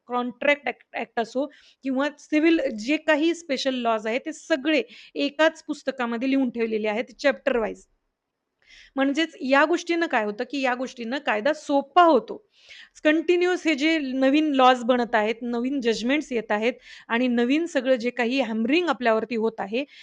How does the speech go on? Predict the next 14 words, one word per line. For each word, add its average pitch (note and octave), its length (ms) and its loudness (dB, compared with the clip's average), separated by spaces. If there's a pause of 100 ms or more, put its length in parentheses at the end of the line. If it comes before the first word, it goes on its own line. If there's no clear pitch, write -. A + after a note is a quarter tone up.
(160)
ह्याच्यामुळे C4 720 0
जे A#3+ 160 -6
काही A#3+ 360 -4
पेंडिंग C4 400 -4
प्रोसिडिंग्स A#3+ 480 -4
आहेत, G3+ 200 -2 (460)
उदाहरणार्थ, C4+ 560 -2
जर D4+ 220 0 (360)
एक D4+ 220 0
ऑर्डर C4 300 6
आहे A#3 220 2
आणि A3+ 140 -4
त्याची C4 260 -2
अपील C4+ 320 0